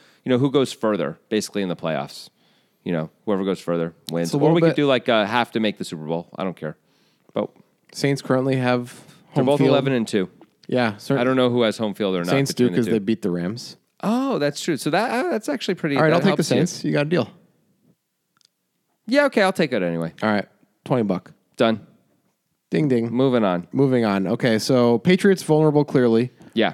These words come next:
Speaker 2: Like, nobody could say with confidence they're the best team in the league.
Speaker 1: I, kn-, I mean, I wouldn't have said that had they won this game.
Speaker 2: Right.
Speaker 1: Yeah.
Speaker 2: Um, the Rams now look vulnerable.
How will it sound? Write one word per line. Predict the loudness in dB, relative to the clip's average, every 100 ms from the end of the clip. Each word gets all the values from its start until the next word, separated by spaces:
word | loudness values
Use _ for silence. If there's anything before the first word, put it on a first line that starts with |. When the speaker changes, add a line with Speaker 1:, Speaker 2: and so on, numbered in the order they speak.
| -2
Speaker 2:
Like, | 0 2
nobody | 4 4 2
could | 2 0 2
say | 2 4
with | 2
confidence | 0 0 -2 0
they're | 0
the | 0
best | -2
team | -4
in | -4
the | -2
league. | -4 -4 -4
Speaker 1:
I, | -2
kn-, | 0
I | 2
mean, | 4
I | 4
wouldn't | 4 2
have |
said | 0 2
that | 2 2
had | 2
they | 2
won | 2 2
this | -2 -4
game. | -8 -6
Speaker 2:
Right. | 0 0 -2 -10 _ _ _ _ -6
Speaker 1:
Yeah. | -2 0 0
Speaker 2:
Um, | -2 -4 -6
the | 0
Rams | 2 4 2 2
now | 0 2 4
look | 2 0
vulnerable. | 0 2 2 2 0 -2